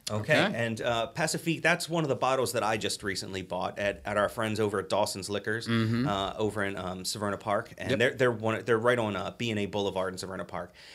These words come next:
Speaker 1: and, uh, the gentleman who suggested this to me, uh, basically, th-, it's from Washington State.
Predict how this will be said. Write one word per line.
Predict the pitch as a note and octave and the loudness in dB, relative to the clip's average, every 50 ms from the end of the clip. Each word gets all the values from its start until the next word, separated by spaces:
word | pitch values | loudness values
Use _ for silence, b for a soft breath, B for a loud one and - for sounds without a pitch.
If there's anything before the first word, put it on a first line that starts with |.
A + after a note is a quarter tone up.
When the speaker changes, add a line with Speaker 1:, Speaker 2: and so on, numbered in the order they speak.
| B B B | B B B
Speaker 1:
and, | A2+ G#2 G#2 G#2 G#2+ G2+ G#2 | 0 2 2 2 0 0 0
uh, | G#2 G#2+ G#2+ G2+ G2 F#2+ F#2+ - A2+ | 2 4 4 4 4 2 -2 -6 -2
the | G#2+ A2 G#2+ G#2+ G#2 G#2+ - - | 0 2 2 2 0 -2 -4 -4
gentleman | G#2 A2+ C#3 C3 B2+ B2 B2 | 0 2 4 4 4 2 2
who | G#2+ A2+ B2 A#2 A2 A2 G#2+ | 0 0 2 2 2 0 0
suggested | G2+ - A#2 G#2 G#2 C#3+ C3+ - - | -2 -4 -4 0 2 2 2 2 0
this | A2 A2+ A2 - - | -2 -2 -2 -2 -2
to | - A2 | -2 -2
me, | G#2 G#2+ A2 A2+ A2+ A2 B B B B B B _ _ _ - - - - | -2 -2 -2 -4 -6 -10 B B B B B B _ _ _ -20 -18 -10 -6
uh, | A2+ G#2+ G#2 G2+ G2 G2 - - | -2 0 2 2 0 -2 -4 0
basically, | - C3 B2 - - D3 E3 D3+ C3 C#3+ | 0 0 0 0 -2 -4 -6 -6 -6 -8
th-, | C#3+ D#3 B2 | -8 -8 -6
it's | C3 C#3+ - - | -6 -6 -6 -8
from | - - D3+ D#3+ D#3 D3 D3 C#3+ - - A2+ | -6 -2 2 2 2 2 2 0 -4 -2 2
Washington | A2+ A#2+ A#2 A#2 - B2+ G2+ - A2 G2+ | 4 4 4 4 0 -4 -4 -4 -4 -4
State. | F2+ - - - E2 - - - - | -4 -4 -4 -4 -6 -6 -8 -14 -18